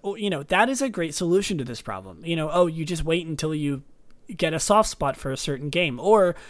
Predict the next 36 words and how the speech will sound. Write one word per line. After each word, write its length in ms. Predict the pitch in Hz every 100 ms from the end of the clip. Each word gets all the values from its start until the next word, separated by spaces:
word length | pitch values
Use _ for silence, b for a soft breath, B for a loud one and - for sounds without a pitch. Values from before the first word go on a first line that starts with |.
| B -
you 120 | 185
don't 180 | 208 196
even 220 | 185 180
think 220 | - 302
about 280 | 196 175 156
which 240 | 165 -
one 140 | 160 151
should 160 | 147
I 100 | 131
play 300 | 131 135 123
because 540 | 151 151 - 139 135 -
the 320 | 143 156 143
answer 300 | 139 165 151
just 220 | 143 165
comes 260 | 247 311 -
to 80 | 127
you. 180 | 110 -
You 140 | 160
know, 100 | 147
the 140 | 170
reason 420 | 170 170 185 190 156
why 180 | 147
you 180 | 151 156
wanna 220 | 135 139
play 200 | 135 135
a 40 | 127
Pokemon 460 | 135 127 135 127
game 200 | 127 120
in 60 | 120
the 60 | 117
first 320 | 180 226 -
place 300 | 135 127 -
is 280 | 139 127 -
you 200 | 131 135
see 300 | - 135
a, 120 | 139